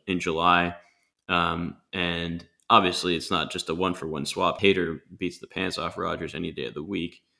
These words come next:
So the Padres also in-, had to include a couple prospects, um, plus Dinelson Lamet to make up the difference.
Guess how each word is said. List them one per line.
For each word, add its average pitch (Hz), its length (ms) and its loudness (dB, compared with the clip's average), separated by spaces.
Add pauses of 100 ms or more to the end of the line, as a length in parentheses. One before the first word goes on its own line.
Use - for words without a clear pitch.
(140)
So 82 380 -2
the 80 60 -4
Padres 101 360 4
also 101 340 -2
in-, 92 140 -8 (180)
had 95 240 -8
to 82 80 -2
include 85 540 -2 (400)
a - 40 -20
couple 95 300 -2
prospects, - 920 0 (340)
um, 80 280 -4
plus - 580 -6
Dinelson 85 460 -4
Lamet 80 380 -4 (160)
to 87 120 -8
make 85 220 -6
up - 160 -8
the - 80 -14
difference. - 760 -14